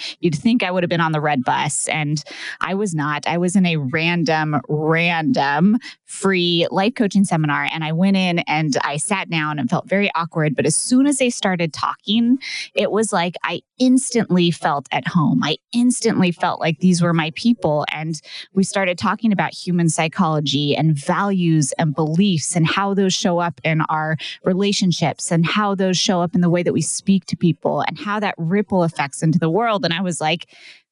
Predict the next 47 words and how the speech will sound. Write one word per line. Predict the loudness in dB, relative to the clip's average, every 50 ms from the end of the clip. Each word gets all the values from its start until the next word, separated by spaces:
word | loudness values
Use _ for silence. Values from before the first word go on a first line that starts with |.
| _ 0
"Yeah, | 2 4 4 6 4 4 2 2 2
this | 2 0 2 2
is | 0 0 2 2 2 2 2
it. | 0 -2 -6 -8 -4
Like, | -2 0 0 0 0
this | 0 0 2 2
is | 0 2 2
the | 0
stuff | -2 0 0 -2 -2 0 0
I | 0 0
care | 0 2 0 2 2 2 2
about. | 2 2 2 0 0 -2 -2
Why | 0 0 0 0 0
are | 0 0 2
we | 2 2 2
not | 2 0 -2 -2
teaching | -4 -6 -4 -4 -2 0 2 2
this | 2 2 2 2
in | 2 2
schools? | 0 0 -2 0 2 2 2 2 2 2 0 0
Why | 0 -2 -2 -2
are | -2 -2
we | -2 -2
not | -2 -2 -4
having | -4 -4 -2 0 0
these | 2 2 0
conversations | 0 -2 0 0 0 0 0 0 0 0 0 0 0 2
everywhere | 0 0 2 2 2 2 4 4
we | 2 2
go?" | 2 0 0 0 2 2 2 2 0 -2 -4 -6 -8 -8 -8 -8 -6 -4
And | -4 -4 -2 -2
all | -2 -2 0
of | 0
a | 0
sudden | 0 2 2 4 4
I | 2
recognized | 2 -2 -2 -2 -2 0 0 0 0 -2 -4 -4 -2
that's | -2 -2 -2 -4 -6 -4
the | -4 -2
feeling | 2 2 2 4 4 4 4 4 4
you | 4 4
want. | 4 2 0 -2 -4 -6 -8 -6 -4
Like, | -4 -4 -4 -4
that | -4 -4 -2 -2 -2
is | -2 -2 -2 -2
the | -2 -2
feeling. | -2 2 2 2 4 4 2 2 2 0 0